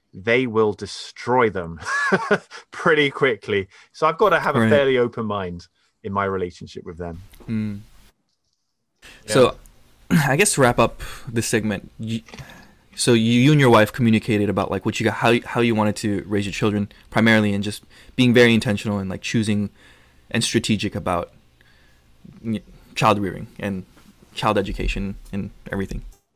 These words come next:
Speaker 1: Certainly. Um,
Speaker 2: Mm.
Speaker 1: and I, I think my wife very much took the lead on that. She has a very
Speaker 2: Okay.
Speaker 1: powerful maternal instinct. Um, and I, I, I, I'll, I'll confess, I was not the hands-on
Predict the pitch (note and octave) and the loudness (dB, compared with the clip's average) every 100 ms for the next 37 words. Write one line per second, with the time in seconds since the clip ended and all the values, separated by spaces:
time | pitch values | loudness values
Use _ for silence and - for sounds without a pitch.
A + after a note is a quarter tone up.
0 | _ _ _ _ _ _ _ _ _ _ | _ _ _ _ _ _ _ _ _ _
1 | - A2 - E2+ E2 E2 _ _ - - | -4 -4 -4 -12 -14 -16 _ _ -20 -20
2 | _ _ F2+ A2 G#2 G2+ G#2+ A#2 A2 - | _ _ -4 0 0 -2 -6 -8 -8 -8
3 | D3 D#3+ B2+ G3+ C3+ C#3 B2 A#2 A#2 - | -12 -10 -6 -6 -2 0 2 0 0 -10
4 | _ A2+ A2+ A#2+ - - - G2+ G#2+ G#2+ | _ -2 -2 -2 -8 -12 -6 -6 -4 -4
5 | A#2 C#3+ - - G#2+ G2 F#2 - G2+ G2+ | -4 -6 -10 -18 -12 -10 -8 -4 -2 -2
6 | B2 F#2+ F#2+ G2+ - G2+ G2 - G#2 G2+ | -4 -2 -2 -2 -6 -8 -8 -10 -10 -8
7 | G2 G2 G#2 - A2 A2+ - _ _ _ | -8 -10 -14 -12 -10 -12 -14 _ _ _
8 | _ _ _ F#2 F2+ F#2 - F#2 F#2 F2 | _ _ _ -8 -8 -10 -12 -10 -10 -14
9 | - - F#2+ F#2+ F#2 F#2 F2+ F2+ _ _ | -16 -8 -6 -4 -8 -12 -16 -20 _ _
10 | _ - D3 F3 G#3 - F3 F3+ - F3+ | _ -4 -2 0 0 0 0 -2 0 0
11 | F#3 - C#3 - F2 - - _ B2+ C3 | 0 -4 -8 -4 -4 -6 -18 _ -4 -2
12 | C3+ A2+ A2+ A2 G#2 A#2 A#2+ A2 - - | -2 -2 -2 -2 -2 -2 -2 -2 -8 -20
13 | _ _ G2+ - A#2 G#2+ G2+ G2+ F#2+ F#2+ | _ _ -12 -8 -6 -6 -8 -8 -6 -4
14 | F2+ F2 F2+ | -6 -10 -16